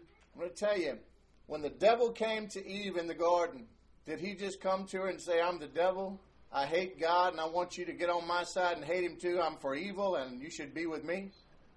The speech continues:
No. He deceived her. He put a lot of God's truth in there and just mixed in a little bit of deception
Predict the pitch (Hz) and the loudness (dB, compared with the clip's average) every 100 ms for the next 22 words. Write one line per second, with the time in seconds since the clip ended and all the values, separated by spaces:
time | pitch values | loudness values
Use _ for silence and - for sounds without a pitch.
0 | - - 175 208 165 - - - - - | -20 -8 2 4 4 2 -12 -20 -20 -10
1 | - 185 170 - 220 240 233 196 175 156 | -4 -4 -4 -6 -6 -4 -4 4 4 4
2 | 170 220 196 175 202 226 240 233 196 226 | 2 2 4 6 8 10 8 4 4 6
3 | 226 202 - - 247 247 - 185 170 170 | 6 4 -4 -6 -4 -4 -4 -4 2 4
4 | 170 175 185 - - - 151 170 - 180 | 6 4 -4 -12 -20 -16 -12 -10 -10 -10
5 | 208 - 202 185 160 170 220 214 214 185 | -10 -10 -6 -2 -2 0 4 4 2 0
6 | 196 175 143 156 - 175 170 175 151 | -2 -2 -4 -6 2 2 2 -4 -6